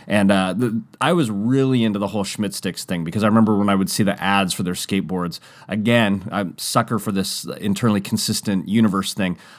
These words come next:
I felt like the, the Lucero boards, they all seemed to, um, have different characters that I,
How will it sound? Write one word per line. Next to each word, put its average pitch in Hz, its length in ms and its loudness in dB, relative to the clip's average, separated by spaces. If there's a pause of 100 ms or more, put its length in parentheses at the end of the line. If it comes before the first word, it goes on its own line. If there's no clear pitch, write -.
I 110 100 -4
felt 131 260 0
like 110 220 0
the, 101 300 0
the 95 300 0
Lucero 113 460 4
boards, 110 260 2
they 107 80 -2
all 98 140 4
seemed 101 340 0
to, 90 520 -2
um, 80 340 -6 (560)
have 131 160 0
different 123 240 0
characters 120 580 0
that - 160 -4
I, - 280 -6